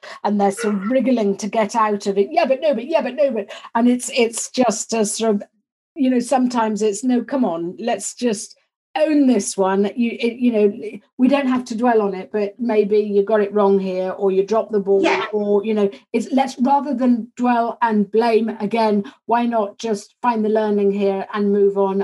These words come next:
Speaker 1: and, and know that it's gonna be different next time?
Speaker 2: See, and I like what you said about, about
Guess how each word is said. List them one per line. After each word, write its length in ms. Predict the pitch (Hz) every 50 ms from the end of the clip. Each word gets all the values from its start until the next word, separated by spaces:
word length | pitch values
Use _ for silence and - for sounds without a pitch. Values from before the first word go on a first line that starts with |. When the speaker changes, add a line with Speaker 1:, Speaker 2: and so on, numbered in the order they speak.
| 196
Speaker 1:
and, 340 | 208 196 196 190 196 196 - _ -
and 300 | 208 196 196 196 196 -
know 360 | - 208 226 214 208 202 196 196
that 400 | 196 196 196 196 196 - - - _ _ _ _ _ _ _ _ _
it's 140 | - 202 196
gonna 160 | - 202 202
be 100 | 185 202
different 340 | 202 196 196 - 180 185 180
next 240 | 196 196 - - -
time? 280 | - 175 170 170 180 _ _ _ _ _ _ _ _ _ _ _ _ _ _ _ _ _ _ -
Speaker 2:
See, 160 | 330 320 311
and 140 | 311 302 311
I 100 | 311 311
like 320 | 320 349 392 403 - - - _
what 280 | - 285 311 294 311 294
you 80 | 277
said 400 | 269 - - - 311 269 214 202
about, 560 | 202 226 220 - 254 254 247 247 247 240 - _ _ _ _ _ _ _ _ _ -
about 520 | 233 226 220 269 262 262 240 233 240 -